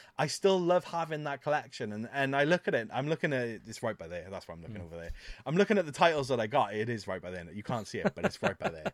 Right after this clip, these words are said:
Speaker 2: <laughs>
Speaker 1: Um, but
Speaker 2: It
Speaker 1: I'm looking
Speaker 2: exists,
Speaker 1: over
Speaker 2: I
Speaker 1: it.
Speaker 2: swear. <laughs>
Speaker 1: And there are still so many games that I go back to. I just pick it up every now and again, and
Speaker 2: Mm.
Speaker 1: I'm just like, "Oh, yeah, that's cool," you know, and I have a little play on it. And then I learned about how easy it was to hack them.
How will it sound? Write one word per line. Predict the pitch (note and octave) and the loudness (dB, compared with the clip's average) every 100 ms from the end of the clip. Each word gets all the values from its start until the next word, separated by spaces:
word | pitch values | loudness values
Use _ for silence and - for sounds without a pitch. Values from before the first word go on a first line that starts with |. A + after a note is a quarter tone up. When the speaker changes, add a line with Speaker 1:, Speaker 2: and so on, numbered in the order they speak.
| - | -8
Speaker 2:
<laughs> | - - - - | -10 -8 -12 -6
Speaker 1:
Um, | C3+ D#3+ E3 E3 E3+ E3 | 4 8 10 8 6 6
but | C#3+ | 10
Speaker 2:
It | D3+ | 10
Speaker 1:
I'm | G3+ | 10
looking | B3 F#3+ | 10 10
Speaker 2:
exists, | G3+ A3 | 10 8
Speaker 1:
over | G#3+ | 10
Speaker 2:
I | D#3 | 10
Speaker 1:
it. | |
Speaker 2:
swear. | B2+ E3 C#3 C3 | 8 8 6 4
<laughs> | - D3 - _ - | 0 0 0 _ 0
Speaker 1:
And | E3 F3+ | 4 6
there | F3+ G#3 G#3 | 8 10 8
are | |
still | - - - A#3 F#3 A#2 | 6 0 4 6 6 2
so | - E3+ | 0 0
many | E3+ E3+ | 0 0
games | D#3+ E3+ F#3 | 0 -2 -2
that | A2+ | 0
I | A2+ A#2+ C3 | 2 4 4
go | C#3+ | 2
back | C#3 E3 - | 2 0 -2
to. | B2 | -2
I | G2+ | -2
just | B2 - | -2 -4
pick | D3+ | -4
it | B2+ | 0
up | C#3 D#3+ | -2 0
every | C#3+ B2+ | -4 -2
now | G#2+ G2+ | -6 -6
and | |
again, | F#2+ F2+ F#2 | -8 -8 -8
and | F#2 | -6
Speaker 2:
Mm. | G#2 | -4
Speaker 1:
I'm | G2+ | -4
just | G2 - | -8 -10
like, | D#3+ | -10
"Oh, | A3+ B3 | -6 -6
yeah, | C4+ B3 B3 | -6 -6 -6
that's | B3 | -8
cool," | - D3+ F#3+ F#3 | -10 -12 -10 -10
you | E3+ | -8
know, | D3+ | -4
and | D3+ | -2
I | D3+ | 0
have | C#3+ | 0
a | |
little | C#3+ A#2 | 0 -4
play | D3+ C3+ | -2 0
on | C#3 | 0
it. | C#3+ - - - - | -4 -8 -18 -20 -8
And | C3+ C3+ | 0 4
then | D3 D3 | 4 6
I | |
learned | D3+ D#3 D3+ | 8 6 6
about | C3+ B2 | 4 4
how | C3 B2+ | 4 4
easy | B2 A#2+ | 2 0
it | A2+ | 0
was | A2+ G#2+ | -2 -4
to | - | -6
hack | - D#3+ - - | 0 -2 -2 -10
them. | D#2 D#2+ | -10 -8